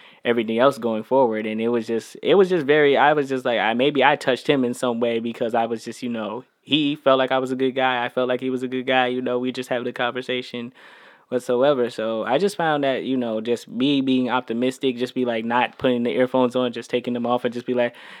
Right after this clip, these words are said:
just continuing this conversation with this guy was really good to be. So, uh, for me, my dad just, uh, basically, you know, how optimistic he is going forward.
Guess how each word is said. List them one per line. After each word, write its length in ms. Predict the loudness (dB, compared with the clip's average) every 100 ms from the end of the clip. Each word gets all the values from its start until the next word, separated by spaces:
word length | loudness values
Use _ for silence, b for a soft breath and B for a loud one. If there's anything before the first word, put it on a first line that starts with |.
| B
just 180 | -8 -2
continuing 480 | -2 2 2 4 2
this 100 | 0
conversation 560 | -2 -2 -6 -6 -6
with 120 | -8
this 120 | -10 -10
guy 200 | -8 -6
was 200 | -8 -4
really 400 | -2 0 -2 -6 b b b b _ _
good 180 | -2 -2
to 60 |
be. 200 | 0 0
So, 320 | 2 0 2 0
uh, 420 | 0 -2 -4 -8
for 140 | -4
me, 220 | 0 2 2
my 160 | 2
dad 340 | 4 4 4 2
just, 300 | -4 -8 -10
uh, 380 | -6 -4 -4 -4
basically, 520 | -6 -6 -8 -8 -6
you 200 | -6 -4
know, 220 | -4 -6
how 200 | -2 -2
optimistic 640 | 2 0 0 -2 -2 -4 -8
he 340 | -6 -4 -4
is 140 | -6
going 260 | -4 -4 -4
forward. 480 | -6 -8 -6 -8 -8